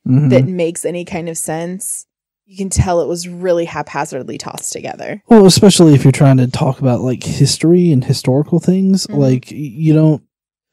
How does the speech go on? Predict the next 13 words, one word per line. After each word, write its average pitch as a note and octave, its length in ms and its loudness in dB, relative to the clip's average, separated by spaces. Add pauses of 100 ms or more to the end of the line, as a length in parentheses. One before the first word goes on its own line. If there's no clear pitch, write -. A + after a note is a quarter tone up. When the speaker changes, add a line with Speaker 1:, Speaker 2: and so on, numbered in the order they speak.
(120)
Speaker 1:
like, E3 260 -2
uh, - 220 -8 (100)
in, F3 200 2
like, D#3 180 0
a D3+ 40 2
general D3+ 420 0
storytelling C#3+ 800 0
sense, D#3 360 0
I C#3+ 160 -4
get, C3+ 400 -2
like, C3+ 300 -4
jumping B2+ 640 -6 (360)
around, B2+ 720 -4